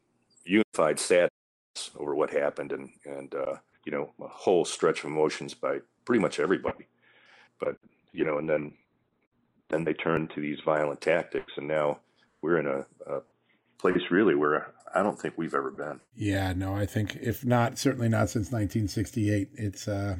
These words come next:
Speaker 2: the level of violence is, is unheralded, and the fervor doesn't seem to be dying down as it often can after a few weeks. So it's, um, it's gonna be a challenge. I, I'm struck by another part of your book too, 'cause I think there's a lot of thought that you put into this about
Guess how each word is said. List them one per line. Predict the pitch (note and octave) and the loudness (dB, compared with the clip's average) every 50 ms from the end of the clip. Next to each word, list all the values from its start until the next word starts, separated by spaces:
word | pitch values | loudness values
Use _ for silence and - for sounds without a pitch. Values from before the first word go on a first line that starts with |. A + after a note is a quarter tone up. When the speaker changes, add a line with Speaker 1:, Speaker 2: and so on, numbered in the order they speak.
| G2 - - | -8 -10 -8
Speaker 2:
the | A2 G#2 G#2+ A2 | -8 -6 -4 -2
level | A2 A2 A2+ A2 F#2+ G#2 G#2+ G#2 | 0 0 2 2 2 2 0 0
of | G#2 F#2 | 0 0
violence | G#2 G#2 G#2 G#2 G2+ G#2 G#2 F#2+ - - | 0 0 0 0 0 0 -2 -4 -4 -2
is, | A2 G#2 G2+ F#2+ F2+ - - - | -2 -2 -2 -2 -4 -6 -8 -6
is | - G#2+ G2+ G2 F#2+ F#2+ - - - - | -4 -2 -2 -2 -2 -4 -8 -12 -12 -6
unheralded, | - G#2+ G#2+ G2+ G2+ G#2 G#2 G#2 G#2 F#2+ G#2 G2+ G2+ - | -2 -2 0 0 0 0 0 0 0 0 -2 -2 -4 -4
and | - G2 F#2+ F#2+ F#2+ F#2 - - - - - - - - - _ _ _ _ | -4 -2 -2 0 -2 -2 -4 -8 -20 -20 -20 -20 -20 -20 -20 _ _ _ _
the | - G2+ | -8 -4
fervor | - - B2 A2+ G#2+ A2 G#2+ | 0 2 4 4 4 4 4
doesn't | G#2+ A2+ G#2 A2+ G#2 | 4 4 4 2 2
seem | - - B2+ A2 G#2+ | 2 4 4 4 4
to | G2 A2+ | 2 2
be | G2+ G#2+ G#2+ | 2 2 2
dying | F#2+ A2 G#2+ G#2+ G#2 G#2 G#2 G2+ | 4 4 4 4 4 4 4 4
down | G#2 G#2 G#2+ G#2 G#2 | 4 4 2 2 2
as | G#2 G2 F#2 | 0 0 0
it | G#2 G2 | 0 0
often | G2+ G2+ G2 - G2+ G2 G2 F#2+ - _ - | 0 -2 -2 -2 -2 -4 -4 -4 -6 _ -6
can | - A#2 G#2 G2+ G2 | -4 -2 -2 0 -2
after | G2+ F#2+ F2+ - - | -2 -4 -4 -6 -8
a | F#2+ | -8
few | - - A2 G2+ F#2+ | -4 -4 -2 -2 0
weeks. | G#2 G2 G2 - - | -2 -2 -4 -6 -6
So | - G2 F#2+ F#2+ F#2+ - - - - - - - - - - _ _ _ - | -4 -4 -2 -4 -4 -6 -10 -16 -20 -20 -20 -20 -20 -20 -20 _ _ _ -12
it's, | G#2+ G#2 - - - | -10 -10 -8 -6 -4
um, | A2 G#2 G2 G2 G2 - | -2 0 0 -2 -2 -2
it's | - A2+ G#2 - | -2 -2 -2 0
gonna | - C#3 C3+ A#2 | 2 2 4 6
be | A2 A#2 | 6 4
a | A2 | 4
challenge. | - - B2 B2 B2+ A#2+ A2+ A2 - - | 2 2 2 2 2 2 2 0 -2 -4
I, | - - D3+ C3+ - - | -2 -2 -2 -2 -2 0
I'm | C3+ D3+ E3+ G3 G#3 E3+ | 2 4 4 4 2 0
struck | - - - - D3+ - - | -2 -2 0 0 0 0 2
by | - B2+ B2 | 2 4 4
another | A#2 A2+ B2 B2+ B2+ A2 | 6 6 4 4 2 2
part | - A#2+ A2 A2 G#2 | 2 0 0 2 0
of | G#2 G2 | 0 0
your | G#2+ G#2+ G2 | 0 -2 -2
book | G2+ A2 F#2+ - | -2 -4 -4 -4
too, | - G2+ | -4 -4
'cause | F2+ F#2 | -4 -4
I | G2 G2 | -6 -4
think | - C#3 C3 A2 | -2 -2 -2 -2
there's | - B2 G#2+ G2+ A2 | -2 -2 -2 -2 -2
a | G#2+ | 0
lot | G#2 A2 A2+ A#2+ A#2 | 0 2 4 4 4
of | G#2+ - | 2 -2
thought | - - - - C3 B2 A#2 - | -6 -6 0 2 2 2 2 2
that | - G#2+ A2 | -2 -2 0
you | A#2+ A#2 | 0 0
put | - - A2+ G#2 | 0 0 0 0
into | A2 A2 - - | 0 0 -2 -2
this | A2 A2 G#2 - - | -2 -2 -2 -2 -2
about | G#2+ F#2+ F#2 G#2 A2+ A2 A2 A2 | -2 0 2 4 6 6 6 4